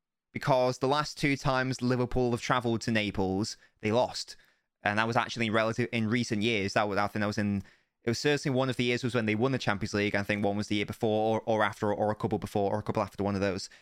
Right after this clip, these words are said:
So it wasn't, it wasn't surprised that they lost, but the manner of the defeat and, and the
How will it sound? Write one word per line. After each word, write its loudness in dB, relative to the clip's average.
So 2
it 4
wasn't, 0
it -2
wasn't 0
surprised 0
that -10
they 4
lost, 0
but 2
the 2
manner 4
of 2
the 0
defeat -2
and, 0
and 2
the -2